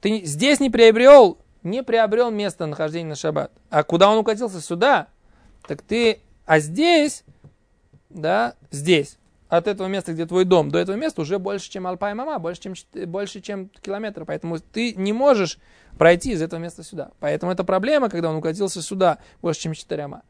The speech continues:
Не помогает то, что ты можешь даже сюда занести, как бы Ребе говорит, поскольку у тебя получается, что у тебя больше, чем между двумя этими точками, и в этой точке не было.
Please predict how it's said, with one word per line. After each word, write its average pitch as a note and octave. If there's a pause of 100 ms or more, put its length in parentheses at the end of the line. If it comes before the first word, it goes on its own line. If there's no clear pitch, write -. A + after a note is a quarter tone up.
(100)
Не E3+
помогает G#3
то, F#3
что E3
ты F3
можешь F#3
даже F3+
сюда F3
занести, D#3 (240)
как -
бы A#3
Ребе A3+ (200)
говорит, F3
поскольку E3
у -
тебя F#3+
получается, G#3
что D3+
у D#3
тебя E3
больше, G3+
чем E3 (280)
между D#3
двумя F#3
этими G3+
точками, F3
и -
в D#3
этой A3+
точке F3
не D#3+
было. C#3